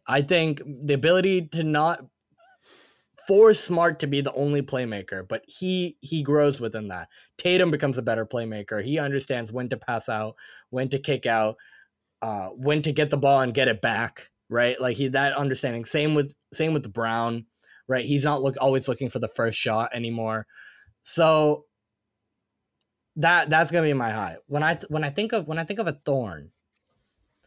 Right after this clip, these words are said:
when I think of, like, a really big thorn, I think it's the f-, the, the focus, the focus in these, um, and i-, it's just not, not being able to be sustained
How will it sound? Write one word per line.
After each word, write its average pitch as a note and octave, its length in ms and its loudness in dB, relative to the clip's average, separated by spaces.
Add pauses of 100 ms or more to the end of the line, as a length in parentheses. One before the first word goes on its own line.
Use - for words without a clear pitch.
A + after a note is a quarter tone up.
(280)
when C3 140 -6
I C#3+ 80 0
think F3+ 160 -2
of, E3 80 -2
like, C#3 140 -2
a A#2+ 80 -2
really D3+ 440 0
big C#3+ 320 -2
thorn, B2+ 280 -6 (120)
I C3 140 -4
think E3 560 -4
it's C#3+ 800 -2 (1200)
the C3+ 140 -6
f-, - 240 -10
the, C#3+ 320 -4
the C#3+ 120 -2
focus, - 800 -2 (1040)
the C#3+ 80 -2
focus E3+ 500 2
in C#3+ 200 0
these, C3 320 -4 (260)
um, G#2 480 -6 (560)
and C#3 140 -4
i-, C3+ 240 -10
it's C#3+ 160 -6
just E3 240 -2
not, E3 260 0 (1040)
not D3+ 480 0
being D#3 160 0
able C#3+ 180 0
to C3+ 100 -4
be C#3 80 0
sustained A#2+ 760 -4